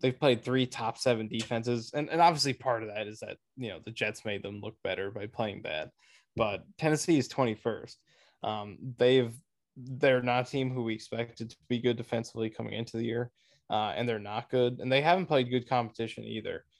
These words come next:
And they're still that low. Um,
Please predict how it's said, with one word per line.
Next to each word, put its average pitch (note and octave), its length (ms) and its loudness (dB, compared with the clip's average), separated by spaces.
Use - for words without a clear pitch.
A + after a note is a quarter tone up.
And B2 120 0
they're A2+ 100 4
still A#2 380 2
that F#2+ 200 -4
low. F#2 300 -4
Um, G#2+ 500 -4